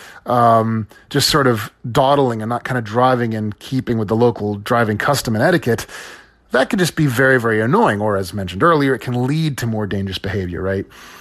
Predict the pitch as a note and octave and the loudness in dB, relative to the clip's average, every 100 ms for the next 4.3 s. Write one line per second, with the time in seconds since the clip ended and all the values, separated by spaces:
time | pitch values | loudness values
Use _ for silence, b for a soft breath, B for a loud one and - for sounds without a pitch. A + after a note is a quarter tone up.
0 | B B B - A#2 A2+ A2+ A2 G2+ _ | B B B 0 4 4 4 0 -6 _
1 | _ - C#3 E3 - B2 B2 D3+ D#3 B2 | _ -6 -2 -2 2 2 4 4 4 2
2 | G#2+ C3 C3 G#2+ G2+ G#2 A2+ G2 B2+ A#2 | 0 0 0 -2 -4 -4 -4 -4 -2 0
3 | A2 A#2 A#2 A2+ G2+ G2 E2 F#2 A#2+ D#3+ | 2 2 0 0 -4 -2 -2 0 2 4
4 | B2 G#2+ G#2 | 4 0 -2